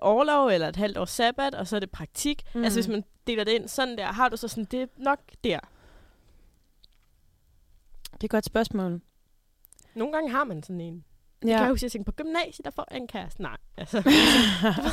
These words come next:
Speaker 1: ved, man har sådan tanker om det.
Speaker 2: Men det er jo også fordi, jeg ved ikke, jeg sådan f-, kunne godt forestille mig,
Speaker 1: Mm.
Speaker 2: sådan, hvis det var nu var, lad os sige, vi fik praktik i København, flyttede hjem, startede der,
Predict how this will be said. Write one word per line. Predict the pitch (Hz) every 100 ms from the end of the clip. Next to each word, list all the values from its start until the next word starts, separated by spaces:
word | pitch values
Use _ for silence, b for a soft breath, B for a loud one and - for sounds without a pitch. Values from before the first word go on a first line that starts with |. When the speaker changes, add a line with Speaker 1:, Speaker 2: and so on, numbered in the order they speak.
| 427
Speaker 1:
ved, |
man | 285 277
har | 320
sådan | 359 262
tanker | 220 214 269 294
om | 208 170
det. | 175 -
Speaker 2:
Men | 262 254
det | 254
er |
jo | 247
også | 254 -
fordi, | 269 269 240 - - - - - _ -
jeg | 240 277
ved | 339
ikke, | 285
jeg | 254 254
sådan | 269 254
f-, | - -
kunne | 254
godt | 226 233
forestille | - - 233 240 277 - 262 202 185
mig, | 175 170 - _ _ 208
Speaker 1:
Mm. | 214 330
Speaker 2:
sådan, | - 240 214 202
hvis | 196 214
det | - 214
var |
nu | 214 240
var, | 220 202 226 -
lad | - 214
os | 196
sige, | 247 254
vi | 247
fik | 220
praktik | - 208 - 240
i |
København, | 214 220 190 185 202 190 175 - _ _ _ _ _ _ - -
flyttede | - 185 202
hjem, | 202 208
startede | - 220 190 196 208
der, | 202